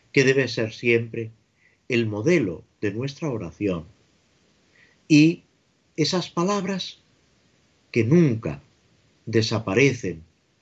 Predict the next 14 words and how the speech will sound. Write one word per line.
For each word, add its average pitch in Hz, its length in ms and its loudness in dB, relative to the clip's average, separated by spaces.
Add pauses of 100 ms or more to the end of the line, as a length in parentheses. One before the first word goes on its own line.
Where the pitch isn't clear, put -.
(240)
de 107 140 -2
nuestra 104 400 -8
boca, 156 460 -2 (640)
de 110 140 0
nuestro 107 380 -2
entendimiento 95 880 -2 (500)
y - 120 -4
de 104 140 2
nuestro 90 520 -8
corazón. 76 500 -14 (1160)
Padre 104 380 -2
nuestro, 82 520 -10 (880)
Abba, 95 460 -6 (1000)
esa 110 500 2